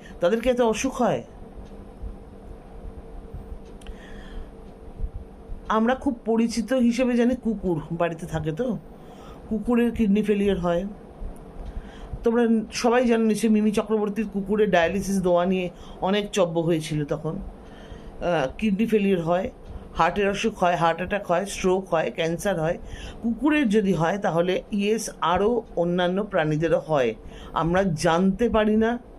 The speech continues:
বুঝতে পারি না, তারা বেঘোরে মারা যায়। তাই যদি কোনো প-, বন্য পশুদের যদি কোনো রকম অসুখ না হতো, তাহলে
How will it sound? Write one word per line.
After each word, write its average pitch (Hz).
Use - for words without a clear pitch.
বুঝতে 180
পারি 214
না, 240
তারা 165
বেঘোরে 151
মারা 139
যায়। 151
তাই 117
যদি 214
কোনো 226
প-, 180
বন্য 190
পশুদের 220
যদি 196
কোনো 202
রকম 214
অসুখ 226
না 151
হতো, 175
তাহলে 190